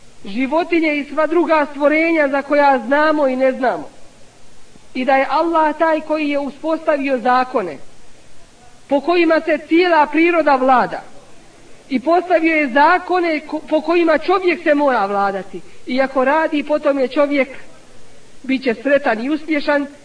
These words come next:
ako ne bude potom je radio, bit će nesretan i neće imati, neće imati zadovoljstva u svome životu, samo će lutati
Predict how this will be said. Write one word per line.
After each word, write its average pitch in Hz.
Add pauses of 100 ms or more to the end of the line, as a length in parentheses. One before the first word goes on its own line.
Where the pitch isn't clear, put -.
ako 240
ne 302
bude 269
potom 254
je 220
radio, 285 (360)
bit 247
će 240
nesretan 311 (1200)
i 214
neće 302
imati, 269 (380)
neće 294
imati 269
zadovoljstva 240
u 233
svome 262
životu, 254 (320)
samo 294
će 233
lutati 320